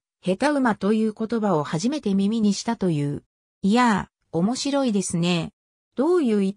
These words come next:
派なんですか？グループ名はあるんですか？」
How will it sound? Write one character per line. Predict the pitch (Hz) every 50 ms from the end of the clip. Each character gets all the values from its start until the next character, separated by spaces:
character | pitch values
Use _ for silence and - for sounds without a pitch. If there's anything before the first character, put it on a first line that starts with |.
| _ -
派 | - 233
な | 214 202 185 175
ん | 165
で | 165 156
す | - - -
か？ | - 160 - _ _ _ _ _ _ _ _ _
グ | - 180 190
ル | 247 294 302
ー | 302
プ | - 302 302
名 | 294 285 262 240
は | 202 180 175
あ | 220
る | 269 294 269
ん | 214 185
で | 180 180
す | - - -
か？」 | - 160 170 -